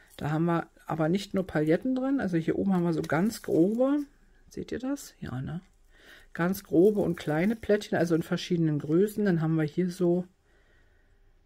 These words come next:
cremefarbene, äh, Sterne, auch in diversen verschiedenen Größen, bis ganz klein. Dann haben wir hier so kleine Herzchen oder eben auch verschiedene groß, große Herzen, so in so einem schönen,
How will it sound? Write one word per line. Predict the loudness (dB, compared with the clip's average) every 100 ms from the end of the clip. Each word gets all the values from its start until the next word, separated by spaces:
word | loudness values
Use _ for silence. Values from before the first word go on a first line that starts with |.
| -20
cremefarbene, | -2 2 2 2 -2 0 2 2 2 2 2 2 0 0 0 0 -2 -4
äh, | -10 _ _ _ -20 -16
Sterne, | -6 -2 0 0 0 -2
auch | 0 2 2
in | 0
diversen | 0 2 2 2
verschiedenen | 0 -2 2 2
Größen, | 2 2 0
bis | -2 -2
ganz | 0 0 -2
klein. | -8 -4 -2 0 0 0 -4 _ _ _ _ _ -20 -20 -20 -20 -20 -8
Dann | -2 2
haben | 2
wir | 4
hier | 2 0
so | -2
kleine | -2 0 0
Herzchen | 0 0 0 0 -2 -2
oder | -2 -4 -8 _
eben | -2 -2
auch | 2 0
verschiedene | 0 -4 0 2
groß, | 0 0 0 -2 -10 -10
große | -6 -2 -2
Herzen, | 2 0 0 -2 -2
so | 0 0
in | -2
so |
einem | -2 -4
schönen, | 0 6 6 6 2